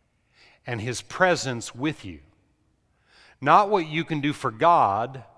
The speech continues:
but what God does for you." That's the agenda for rejoicing. Why? Because what God has done for you and I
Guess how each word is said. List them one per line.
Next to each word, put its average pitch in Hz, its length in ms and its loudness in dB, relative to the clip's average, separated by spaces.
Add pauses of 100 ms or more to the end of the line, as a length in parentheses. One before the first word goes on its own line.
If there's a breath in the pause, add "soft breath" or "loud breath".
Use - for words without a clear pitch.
(540 soft breath)
but 123 120 -2
what 123 320 -4
God 123 720 4
does 110 760 -4 (160)
for - 240 -10
you." 120 380 -6 (340)
That's 135 380 2
the 196 180 -4
agenda 120 720 -4 (360)
for 123 200 -4
rejoicing. 110 640 -8 (1160 soft breath)
Why? 107 320 -2 (840 soft breath)
Because 123 540 -4 (480 soft breath)
what 117 320 -8
God 160 280 6
has 160 220 0
done 160 240 0
for 139 160 -10
you 139 220 -2
and 127 100 0
I 101 460 -2